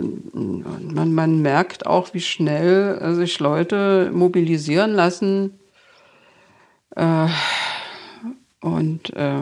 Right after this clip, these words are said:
und da eine Emotionalität entsteht, wo ich, also das ist schwer nachzuvollziehen, wo dieser Hass und, und, und, äh, wo das alles herkommt, ja.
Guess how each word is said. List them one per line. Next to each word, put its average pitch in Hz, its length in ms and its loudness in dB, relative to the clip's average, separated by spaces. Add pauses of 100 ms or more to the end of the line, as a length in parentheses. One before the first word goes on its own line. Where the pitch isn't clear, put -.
(120)
und 147 380 -4
da 143 280 0
eine 147 640 -2 (120)
Emotionalität 156 1040 0
entsteht, 185 680 -2 (260)
wo 160 340 -2
ich, 156 200 -4 (680)
also 165 180 2
das 165 100 0
ist 170 160 2
schwer 180 240 2
nachzuvollziehen, 160 1080 -2
wo 156 100 0
dieser 151 340 0
Hass 160 240 -2
und, 147 200 0
und, - 280 -4
und, 135 300 -6 (720)
äh, 143 160 0 (140)
wo 160 140 -2
das 147 180 -4
alles 151 300 -4
herkommt, 147 540 -4
ja. - 300 -6